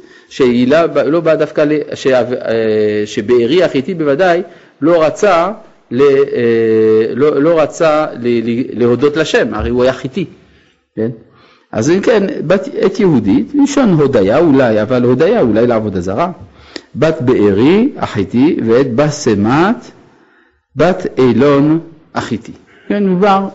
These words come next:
הוא מתחתן עם שתי נשים חיתיות. עכשיו, האם זה בסדר להתחתן עם שתי נשים חיתיות? התשובה היא לא. שהרי אברהם נשא קרובתו, והוא מקפיד שיצחק יישא בת משפחתו,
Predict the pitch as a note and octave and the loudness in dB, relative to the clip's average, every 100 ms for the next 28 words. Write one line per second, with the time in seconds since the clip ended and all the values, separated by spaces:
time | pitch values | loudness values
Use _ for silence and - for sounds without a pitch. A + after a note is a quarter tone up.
0 | - C3+ C3 C#3 C#3+ C#3+ D3+ G3 E3+ B2+ | -10 -4 0 2 2 -2 -2 0 0 -2
1 | - D#3+ C3 E3 F3 E3+ F3+ E3 D#3+ A#2+ | -2 -2 0 -2 -2 -2 -4 -2 -2 -2
2 | - - - - - - _ _ - A#2+ | -2 -8 -20 -20 -20 -20 _ _ -6 -4
3 | - E3 E3 D3 - D3 C3+ B2+ A#2+ C3+ | 0 0 0 0 0 2 2 -2 -4 -2
4 | A#2+ G#2+ B2 A2 A2+ G#2+ B2 C#3+ F3 - | -2 -4 -4 -4 -6 -8 -6 -4 -2 -4
5 | B2+ A#2 G#2 C#3 - - _ F#2 F#2 G2 | -2 0 0 -2 -8 -20 _ -6 0 0
6 | D#2+ - - _ _ _ _ - B2+ G#2+ | 0 -6 -20 _ _ _ _ -6 0 0
7 | F2 E2+ A2 F#3 - - _ G#2 G2+ G#2 | 0 -2 -4 -6 -14 -20 _ -4 -2 -2
8 | A2+ C3+ D3+ F#3 G3 A2 G#2+ - A#2+ B2+ | 0 0 -2 -4 -6 -6 -6 -4 -4 -4
9 | - G#2+ A2 - A#2+ - - - _ _ | -4 -2 -2 0 -2 -2 -10 -20 _ _
10 | _ - G#2+ B2+ A#2 - C#3+ D#3 - A#2 | _ -6 0 2 2 0 0 0 0 0
11 | G#2+ - - B2+ C#3 D3 F#3 A3 - - | 0 -4 -6 -2 -2 -4 -4 -4 -6 -18
12 | _ A2 G#2+ - B2+ C#3+ F#3+ - G#2+ B2+ | _ -8 -4 0 2 2 -2 -6 -4 -2
13 | C3+ - B2+ - A2 | 0 0 -2 -2 -4